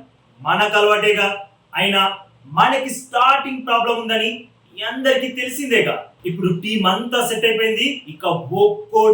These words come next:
టీం కి చుక్కలు చూపించడమే. మొన్నే పంజాబ్ ని పడుకోబెట్టేసి ఝలకిచ్చేసాం. ఇక ఈ రోజు ఈ సీజన్ లో నెంబర్ వన్ టీం రాజస్థాన్ ని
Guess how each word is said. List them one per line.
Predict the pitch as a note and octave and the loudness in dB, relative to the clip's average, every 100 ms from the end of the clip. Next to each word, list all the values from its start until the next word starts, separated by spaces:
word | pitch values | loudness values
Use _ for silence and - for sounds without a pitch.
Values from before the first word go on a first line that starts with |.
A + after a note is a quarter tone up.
| G#3+ | 2
టీం | A3 A3+ F3+ | -2 -4 -4
కి | G#3+ E3 E3 _ _ - | -4 -6 -8 _ _ -16
చుక్కలు | F3+ E3 - A3+ A3+ A3+ | -14 -14 -4 0 0 -2
చూపించడమే. | G#3 G3 F#3 F3+ E3 - - _ D#3 | -6 -4 -2 0 0 -4 -12 _ -4
మొన్నే | A3+ B3+ - - - _ F3 | 0 2 2 -2 -12 _ -4
పంజాబ్ | G3 G#3 G#3 A3+ A#3 | -4 -2 0 2 0
ని | A#3 | -2
పడుకోబెట్టేసి | G#3+ G#3+ A3 G#3+ A3 G#3+ A3 C4+ - - _ - | -2 2 2 4 2 2 0 -4 -8 -18 _ -12
ఝలకిచ్చేసాం. | D3+ D#3 F#3+ G3+ E3+ G#3 E3+ D3 - - G3 | -6 -2 -2 -4 -2 0 0 -2 -6 -8 -4
ఇక | F3 G3+ B3 - - A3+ | 2 2 2 -4 -8 0
ఈ | A#3+ | 2
రోజు | A3 - - - _ F#3+ | 4 2 -4 -10 _ -10
ఈ | E3 - | -8 -10
సీజన్ | - C4 C4 C4 B3+ | -2 0 2 0 2
లో | B3+ F#3+ E3+ | 2 2 0
నెంబర్ | F3 G#3 - A#3 A3+ | 0 0 2 4 2
వన్ | G#3+ A3+ | 2 0
టీం | F#3+ - - _ _ D#3+ | 0 -2 -8 _ _ 0
రాజస్థాన్ | F3+ F#3+ G#3+ - G#3+ A#3 | 2 2 -2 0 0 2
ని | A#3 | 0